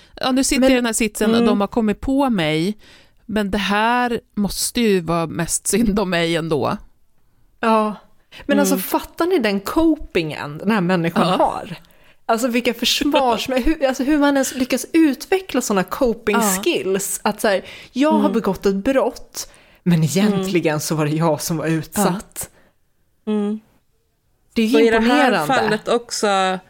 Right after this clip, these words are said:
Speaker 3: men alltså, just i det här fallet också, där det verkligen är så här, att, nej, men, eh, kvinnan som han anmäler då, alltså, där vet man liksom så här, men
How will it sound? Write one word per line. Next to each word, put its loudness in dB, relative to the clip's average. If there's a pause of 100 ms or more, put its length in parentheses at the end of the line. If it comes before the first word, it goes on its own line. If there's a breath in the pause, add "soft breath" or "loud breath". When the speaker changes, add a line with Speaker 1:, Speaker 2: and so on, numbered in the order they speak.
(440 soft breath)
Speaker 3:
men 2
alltså, 0
just 0
i 4
det 0
här 2
fallet -2
också, -4
där 0
det 0
verkligen 0
är 2
så -4
här, 0
att, -2
nej, 0
men, 2 (1040 loud breath)
eh, -2 (640)
kvinnan 0
som 2
han 0
anmäler 0
då, -2 (680 soft breath)
alltså, 0
där 0
vet 0
man 0
liksom -6
så -8
här, -8
men 0